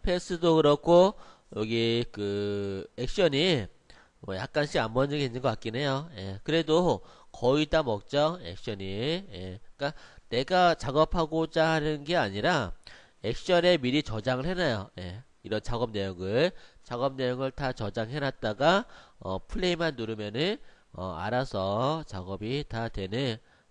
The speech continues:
예, 그런 형태로 되어 있어요. 그래서, 어, 응용하기가 되게 좋죠? 예, 내가 버튼만 누르면은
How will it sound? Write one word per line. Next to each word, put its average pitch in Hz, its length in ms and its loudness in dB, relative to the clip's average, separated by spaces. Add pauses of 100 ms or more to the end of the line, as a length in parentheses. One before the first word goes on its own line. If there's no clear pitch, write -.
예, 82 220 -10
그런 143 240 -4
형태로 131 840 0
되어 101 240 -4
있어요. 90 600 -8 (560)
그래서, 147 600 2 (300)
어, 95 240 -6
응용하기가 165 600 0
되게 127 180 0
좋죠? 165 480 2 (260)
예, 92 420 -8
내가 101 280 -4
버튼만 151 560 2
누르면은 107 720 -2